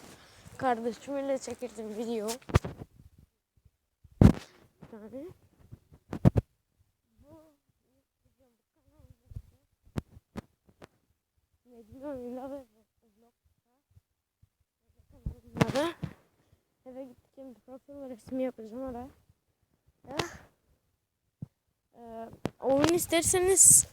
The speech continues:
yorumlar, oyun vide-, videosu isterseniz yorumlara ata-, atabilirsiniz yani. Eğer oyun videosu isterseniz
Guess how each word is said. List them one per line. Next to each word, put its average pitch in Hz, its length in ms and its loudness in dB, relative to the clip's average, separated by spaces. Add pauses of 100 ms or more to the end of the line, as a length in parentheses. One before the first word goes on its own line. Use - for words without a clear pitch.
(320)
yorumlar, 254 760 4
oyun 277 340 4 (460)
vide-, 240 360 -4 (120)
videosu 247 600 -2
isterseniz 247 680 -4 (600)
yorumlara 247 540 6
ata-, 269 320 -2 (400)
atabilirsiniz 247 1000 0
yani. 254 340 -2 (3000)
Eğer 269 220 -2
oyun 294 320 2
videosu 277 380 -2
isterseniz 269 800 -2